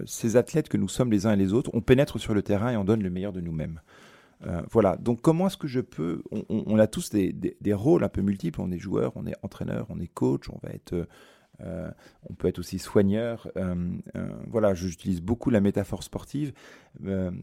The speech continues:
mais comment est-ce que toutes ces relations, ces interactions humaines, euh, elles, euh, elles, elles, elles sont traversées par une énergie,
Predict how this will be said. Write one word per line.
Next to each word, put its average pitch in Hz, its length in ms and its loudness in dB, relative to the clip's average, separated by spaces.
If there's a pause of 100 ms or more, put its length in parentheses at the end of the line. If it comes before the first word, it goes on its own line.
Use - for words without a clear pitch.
(120)
mais 110 140 0
comment 147 460 -2
est-ce - 100 -8
que - 100 -8
toutes 175 360 -4
ces 131 180 -2
relations, 123 580 -2
ces 104 280 -2
interactions 131 680 -2
humaines, 107 560 -4 (480)
euh, 90 420 -4 (180)
elles, 104 260 4
euh, 92 440 2
elles, 101 480 0
elles, 98 180 0
elles 107 140 -6
sont - 200 -10
traversées 135 720 0
par 101 220 0
une 101 120 0
énergie, 104 580 0